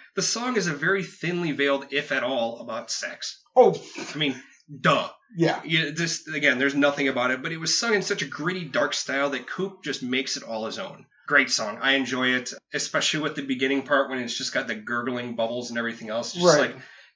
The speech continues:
Speaker 1: it's almost as good as some of the other songs that are gonna show up on our list that have great intros.
Speaker 2: Right.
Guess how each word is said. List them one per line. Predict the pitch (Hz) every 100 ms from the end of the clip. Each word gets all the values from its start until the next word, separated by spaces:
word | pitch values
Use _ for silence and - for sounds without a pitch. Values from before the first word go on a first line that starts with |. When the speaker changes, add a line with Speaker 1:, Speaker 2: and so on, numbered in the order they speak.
| _ _
Speaker 1:
it's | 156 190
almost | 175 185 - -
as | 156 135
good | 147 147
as | 131 127 123 - _ -
some | - 143
of | 139
the | 127
other | 127 127
songs | - 127 127 123
that | 120
are |
gonna | 117
show | 117 120 120
up | 120
on |
our | 120 113
list | 113 110
that | 117 104
have | 113
great | 113 113 107
intros. | 104 98 - 95 - - 185
Speaker 2:
Right. | 190